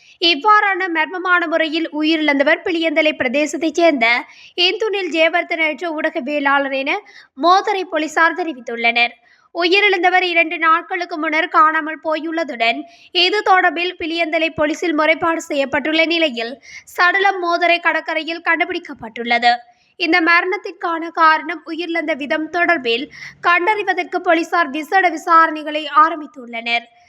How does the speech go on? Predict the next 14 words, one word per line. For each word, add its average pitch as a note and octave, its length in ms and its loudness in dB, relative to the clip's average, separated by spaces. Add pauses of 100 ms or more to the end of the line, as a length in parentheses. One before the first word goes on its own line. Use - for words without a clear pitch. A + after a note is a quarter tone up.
(140)
சடலம் F4 500 2
மீதான E4+ 480 2
பரிசோதனையின் D#4 840 -4
பின்னர் D#4 320 0
மரணத்திற்கான D#4 880 0
காரணம் D4 560 -6 (380)
தெரிய F#4 300 0
வரும் F4 280 2
என D#4 160 0
மோதரை D4+ 460 0
போலீசார் E4+ 600 2
தெரிவித்துள்ளனர். A#3+ 800 -2 (2250)
மேல் F4 400 2
சப்ரகமுவ, G4+ 680 0